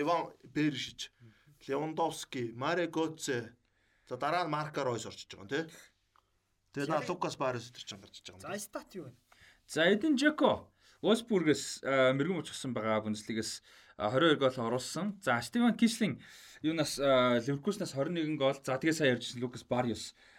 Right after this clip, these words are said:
Speaker 3: 19 голтой а гурав чагсаад тэгээд бүндслэгт хоёрт орсон шалкгээс кевин кураны 18 голыг хийсэн байжээ. За
Speaker 1: яаж явж лээ тэгээд ингэ
Speaker 3: нөгөө төрөний нөгөө хин энтриг ярьдаг шиг
Speaker 1: тийм
Speaker 3: динотал энтриг гэж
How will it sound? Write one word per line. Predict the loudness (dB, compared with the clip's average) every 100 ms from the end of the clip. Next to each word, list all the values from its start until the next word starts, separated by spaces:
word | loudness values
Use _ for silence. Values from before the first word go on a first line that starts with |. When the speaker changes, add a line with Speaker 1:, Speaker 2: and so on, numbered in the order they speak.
| -4
Speaker 3:
19 | 2 4 2 0 0
голтой | -2 -2 -6 -6 -8 _ _ _ _ _ _ _ _ _ -18 -6
а | -2 0 0 -2 -4 -2
гурав | -2 -4
чагсаад | -4 -2 -2 -2
тэгээд | 2 2 2 2 4 4 2 -2
бүндслэгт | -4 -2 -2 -2 -4
хоёрт | 0 2 2 0
орсон | -2 -6
шалкгээс | -6 -8 -6 -4 -2 0
кевин | 0 -2
кураны | -2 0 2 0 -4 _ _
18 | -6 -2 0 0 0 -2 -6
голыг | -10 -12 -16 _ _ _ _ -8
хийсэн | -6 -4 -6
байжээ. | -6 -6 0 0 2 2
За | 2 2
Speaker 1:
яаж | 0 -4
явж | -4
лээ | -8 -14 -18
тэгээд | -20 -20
ингэ | -20 -20 _ _
Speaker 3:
нөгөө | -2 2 2 0 -2 -2 2
төрөний | 2 4 6
нөгөө | 6 4
хин | 2 2 2
энтриг | 0 0
ярьдаг | -2 -6
шиг | -10 -6
Speaker 1:
тийм | -4 -2
Speaker 3:
динотал | -2 -2 -4
энтриг | -4 -8
гэж | -10